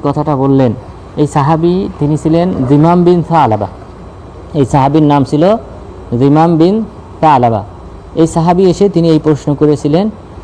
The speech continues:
এবং রাসূল সাল্লাল্লাহু আলাইহি ওয়াসাল্লাম এই সাহাবীর দিকে লক্ষ্য করে তিনি বলেছিলেন, "ফামান সাররাহু আইয়ানদুরা ইলা রাজুলিন মিন আহলিল জান্নাহ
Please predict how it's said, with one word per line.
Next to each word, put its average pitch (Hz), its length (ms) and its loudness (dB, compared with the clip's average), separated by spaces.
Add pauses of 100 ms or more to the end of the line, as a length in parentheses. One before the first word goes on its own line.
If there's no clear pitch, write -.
এবং 165 320 2
রাসূল 147 220 0
সাল্লাল্লাহু 156 680 2
আলাইহি 147 280 2
ওয়াসাল্লাম 143 560 -4 (600)
এই 139 140 0
সাহাবীর 147 580 2 (100)
দিকে 143 260 2
লক্ষ্য 131 340 0
করে 139 260 2
তিনি 139 220 2
বলেছিলেন, 156 680 2 (1300)
"ফামান 147 360 2
সাররাহু 170 680 2
আইয়ানদুরা 156 720 2
ইলা 151 320 0
রাজুলিন 156 420 2
মিন 143 240 0
আহলিল 139 480 0
জান্নাহ 196 400 2